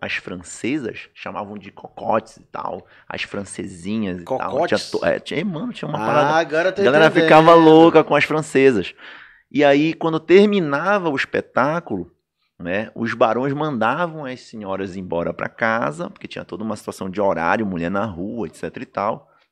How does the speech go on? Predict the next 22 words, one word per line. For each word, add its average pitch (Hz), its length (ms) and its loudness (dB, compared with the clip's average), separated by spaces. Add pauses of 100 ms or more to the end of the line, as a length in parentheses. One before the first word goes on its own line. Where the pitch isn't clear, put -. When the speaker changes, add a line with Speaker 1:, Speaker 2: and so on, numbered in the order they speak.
Speaker 1:
uma 87 100 -12
sociedade 87 340 -6
bem 90 160 -10
machista, 110 640 -10 (420)
mandavam 107 460 -4
as 135 80 -12
senhoras 110 320 -12
pra 117 160 -14
casa 127 340 -8
e 131 40 -12
eles 131 120 -14
desciam 131 420 -10
pro 135 140 -14
bar 143 160 -4
do 165 100 -14
parque. - 500 -14 (120)
Speaker 2:
Peaky 123 240 -10
Blinders. 101 380 -16 (240)
Speaker 1:
Mano, 107 340 -4 (280)
a 98 40 -10
galera 117 180 2
enrolava, 110 800 0